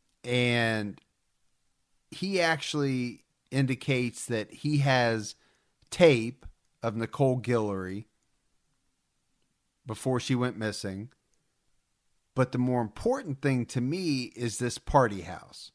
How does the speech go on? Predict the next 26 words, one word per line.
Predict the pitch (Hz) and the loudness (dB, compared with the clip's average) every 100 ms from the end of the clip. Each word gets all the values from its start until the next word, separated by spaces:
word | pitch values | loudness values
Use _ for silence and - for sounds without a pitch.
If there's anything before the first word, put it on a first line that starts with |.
| _ _ _ _ _ _ _ | _ _ _ _ _ _ _
because | 117 139 123 | -4 0 0
he | 117 123 | 0 0
indicates | 156 147 135 139 123 117 104 - | 2 2 0 2 2 0 -4 -10
that | - 113 - | -2 -2 0
there's | 113 107 | -4 -2
evidence | 143 143 139 123 117 110 | 2 4 4 2 0 -4
that | - 107 104 - _ | -6 -4 -4 -8 _
all | 113 127 156 175 | 2 8 8 8
eight | 170 165 156 | 2 2 2
of | 147 | -2
these | 147 143 131 | 0 0 0
women | 127 117 104 101 98 101 _ _ _ _ _ _ _ _ _ - | 0 0 0 -4 -4 -8 _ _ _ _ _ _ _ _ _ -10
were | 110 123 135 | -2 2 4
at | 135 | 2
one | 127 139 135 | 0 2 2
time | 127 127 120 113 | 2 4 4 2
at | 107 | -4
this | - 107 | -6 -8
party | - 127 110 95 | 2 2 2 -2
house. | 95 87 - | -8 -10 -6
Now, | 113 113 | 0 0
I'm | 117 | 0
assuming | - 180 160 139 123 123 - _ | 0 2 2 2 0 -4 -8 _
to | - 101 - - | -8 -8 -12 -4
get | 123 107 | -2 0
drugs. | 120 113 92 87 101 - | 0 0 0 -6 -12 -16